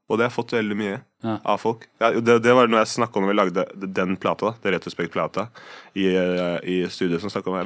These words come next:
Speaker 1: vil at folk skal sitte igjen med håp, og så er det veldig mange som har kommet til å være sånn, «Ja, du, jeg får så mye håp av å høre på
Speaker 2: <laughs>
Speaker 1: deg.»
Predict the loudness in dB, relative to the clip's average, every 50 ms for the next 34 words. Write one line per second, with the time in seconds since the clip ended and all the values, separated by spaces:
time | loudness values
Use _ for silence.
0 | -2 -2 -2 -4 -4 -4 -6 -6 -6 -6 -6 -4 -4 -6 -4 -2 -4 -4 -2 -2
1 | 0 0 0 0 0 2 2 2 2 2 0 -2 -2 -2 -4 -4 -4 -2 -4 -4
2 | -4 -2 -2 -2 -2 -2 -6 -8 -8 -10 -12 -12 -12 -6 -2 -2 0 0 0 0
3 | 0 0 0 0 2 2 2 4 4 2 0 0 -2 0 0 -2 2 4 4 6
4 | 8 8 8 8 10 8 8 8 8 10 10 10 10 10 10 8 8